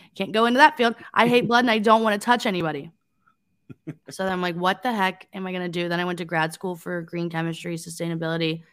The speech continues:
Speaker 1: started working in a lab as a chemist, uh, while I was still in Pittsburgh. Then I started just posting about sports on the internet. My friends are like, "You talk about sports a lot, just post it and see if people like it." I'm like, "Okay, I don't really know if they will."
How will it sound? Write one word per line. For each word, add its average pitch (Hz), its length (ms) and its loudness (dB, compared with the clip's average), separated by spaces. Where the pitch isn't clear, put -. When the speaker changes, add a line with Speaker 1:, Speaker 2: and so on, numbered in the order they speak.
Speaker 1:
started 190 320 0
working 185 560 -4
in 185 160 -6
a 180 60 -4
lab 165 340 4
as 175 100 -6
a 185 60 -8
chemist, 156 680 -6
uh, 175 160 0
while 170 140 2
I 170 60 2
was 170 160 -6
still 180 140 -6
in 175 80 -4
Pittsburgh. 170 440 -6
Then 277 640 6
I 220 380 8
started 214 280 -2
just 196 180 -14
posting 208 500 -4
about 196 260 -6
sports 202 300 -8
on 196 60 -6
the 185 80 -4
internet. 175 240 -4
My 165 100 -4
friends 185 260 -6
are 175 40 -4
like, 170 160 -4
"You 233 220 -4
talk 240 140 -4
about 196 180 -4
sports 185 200 -6
a 175 40 -6
lot, 170 100 -6
just 175 180 -10
post 185 260 -6
it 123 120 -14
and 160 140 -8
see 180 160 -10
if 170 80 -10
people 165 220 -12
like - 160 -10
it." - 20 -20
I'm 80 100 -20
like, - 80 -20
"Okay, - 380 -14
I - 80 -8
don't - 140 -8
really 139 320 -14
know 190 140 -2
if 185 80 -4
they 175 100 -2
will." 202 480 4